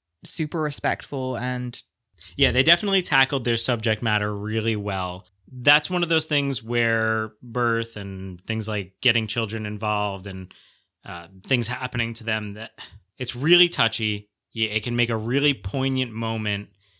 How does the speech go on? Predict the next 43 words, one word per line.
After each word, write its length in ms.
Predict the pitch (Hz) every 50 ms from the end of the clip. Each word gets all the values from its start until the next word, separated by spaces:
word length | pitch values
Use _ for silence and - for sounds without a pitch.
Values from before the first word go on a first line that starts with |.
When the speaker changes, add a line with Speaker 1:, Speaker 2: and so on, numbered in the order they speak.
| _ _ _ _ _ -
Speaker 2:
but 120 | 120 113
it 80 | 120 113
can 120 | - 123 120
also 280 | 120 120 117 - - 117
be 120 | 107 113
handled 420 | 104 104 107 107 104 104 101 92
so 300 | - - - - 107 101
poorly. 460 | 98 - - 104 98 95 92 95 95 92
So 160 | - 117 113
it 20 |
was 120 | 107 104 98
great 400 | 98 117 117 117 120 131 - -
to 100 | 135 123
see 420 | - - 117 110 107 107 104 104 - - - - _ _ -
both 400 | 113 104 104 113 110 117 120 -
of 120 | 127 113
these 260 | 107 117 113 107 -
films 500 | - - 110 107 107 110 110 110 110 - - _ _ _ -
make 320 | 113 113 117 117 117 -
an 80 | 123 110
incredible 640 | 107 104 104 - - 127 131 139 139 117 120 110 104
point 380 | - - 113 110 110 107 107 -
and 140 | 107 101
hammer 360 | 95 107 110 110 107 104 101 101
it 60 | 98
home 380 | 95 101 104 101 101 95 92 92 _ _ _ _ _ _ -
in 120 | 117 107
a 60 | 95
horror 340 | 92 104 98 95 95 92 90
setting. 500 | - - 101 90 85 87 90 104 127 117 _ _ _ _ _ _ _ _ _ _ _ - 196 -
Speaker 1:
Going 260 | - 196 208 233 233
off 320 | - 143 156 175 175 - -
of 480 | - 151 156 156 151 147 147 - - -
the 140 | 151 156
subject 480 | 147 - 151 147 - 160 131 - - -
of 300 | - 156 147 143 139 -
babies, 400 | 165 170 180 156 160 160 156 156
we 120 | 151 147
also 340 | 156 165 165 - 156 151 143 -
had 260 | 135 147 143 143 - -
a 80 | - 143
really 540 | 135 131 127 143 147 147 151 147 147 139
good 420 | 135 - 139 135 135 135 131 -